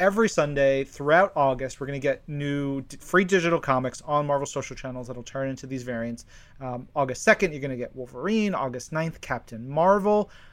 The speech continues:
August sixteenth, Captain America. August twenty-third, Hulk. And August thirtieth,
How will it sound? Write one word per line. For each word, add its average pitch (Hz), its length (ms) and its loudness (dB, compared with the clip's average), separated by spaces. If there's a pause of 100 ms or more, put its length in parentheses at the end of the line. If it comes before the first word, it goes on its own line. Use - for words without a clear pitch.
(180)
August 127 300 -4
sixteenth, 190 460 -4
Captain 123 340 -6
America. 180 420 4
August 131 300 0
twenty-third, 175 540 4
Hulk. - 460 0
And 135 80 -10
August 175 360 2
thirtieth, 143 400 0